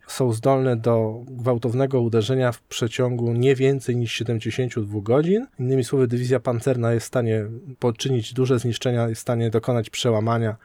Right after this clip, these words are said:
na wybranym kierunku, ale po dwóch, trzech dniach trzeba będzie ją wycofać celem regeneracji i ona nie będzie zdolna do samodzielnych działań w głębi obrony przeciwnika, w głębi operacyjnej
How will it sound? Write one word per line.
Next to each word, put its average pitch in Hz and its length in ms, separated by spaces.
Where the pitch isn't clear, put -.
na 117 80
wybranym 113 440
kierunku, 160 420
ale 135 180
po 110 340
dwóch, 135 300
trzech 110 260
dniach 117 240
trzeba 117 240
będzie 113 220
ją 104 80
wycofać 120 520
celem 113 240
regeneracji 110 920
i 131 100
ona 123 220
nie 120 140
będzie 127 320
zdolna 123 320
do 113 100
samodzielnych 117 640
działań 107 400
w - 80
głębi 117 500
obrony 113 420
przeciwnika, 110 560
w 107 60
głębi 123 300
operacyjnej 107 760